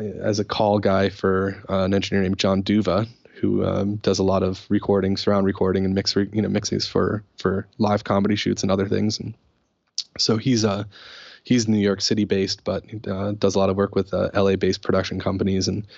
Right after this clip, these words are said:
so if they do a shoot out here, like in Boston, it's, um, it's much more cost effective for them to hire a local engineer than to fly a guy out from you know, Los Angeles, for example, and put him in a, in a room at a hotel and whatever. So,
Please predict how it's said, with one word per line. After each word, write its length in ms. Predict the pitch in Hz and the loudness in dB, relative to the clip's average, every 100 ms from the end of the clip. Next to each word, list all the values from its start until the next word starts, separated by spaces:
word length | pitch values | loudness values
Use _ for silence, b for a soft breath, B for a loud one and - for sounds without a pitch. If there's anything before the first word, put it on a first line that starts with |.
| B B B | B B B
so 380 | - 110 98 95 | -2 2 2 2
if 140 | 92 - | 0 0
they 120 | 107 | 2
do 120 | 104 | 2
a 60 | 95 | 0
shoot 380 | - 110 98 - | 0 0 0 -4
out 200 | 104 95 | -4 -4
here, 340 | - 110 101 95 | -2 0 2 0
like 160 | 98 95 | -2 -2
in 100 | 92 | 0
Boston, 600 | 98 101 - 92 101 B B B B B B - _ - | 0 0 -2 -4 -6 B B B B B B -18 _ -2
it's, 280 | 104 90 - | -2 0 -4
um, 360 | 90 87 107 104 | -2 -2 -4 -2
it's 140 | 107 | -2
much 160 | 110 - | 0 0
more 100 | 101 | -2
cost 320 | - 98 - | 0 -2 0
effective 380 | 107 98 104 95 | 0 0 0 0
for 100 | 98 | 0
them 160 | 95 | 0
to 60 | 90 | -2
hire 280 | - 104 92 | 0 0 2
a 60 | |
local 340 | 95 98 101 107 | 2 0 2 0
engineer 340 | 107 113 110 | 2 2 2
than 140 | 98 101 | 0 -2
to 80 | |
fly 320 | 98 - 98 95 | -6 -2 0 2
a 100 | 95 | 0
guy 220 | 87 95 | 0 0
out 160 | 98 | 0
from 320 | - 101 92 - _ - 104 | 0 0 0 -6 _ -4 -2
you 80 | 85 | -2
know, 60 | - - | -6 -2
Los 260 | 98 95 | 0 2
Angeles, 300 | 95 95 95 | 0 0 -2
for 120 | - 101 | 0 0
example, 380 | - 87 - | 0 -2 -2
and 140 | 95 - | -2 -2
put 140 | - | -2
him 100 | - | 0
in 60 | 104 | 0
a, 140 | 110 117 | -2 -2
in 100 | 107 | -2
a 60 | 98 | 0
room 300 | 104 101 104 | 0 0 0
at 60 | |
a 60 | 98 | 0
hotel 360 | 104 - - | 0 0 -4
and 100 | - | -4
whatever. 260 | - - 110 | -4 -4 -4
So, 260 | - 101 | -2 -4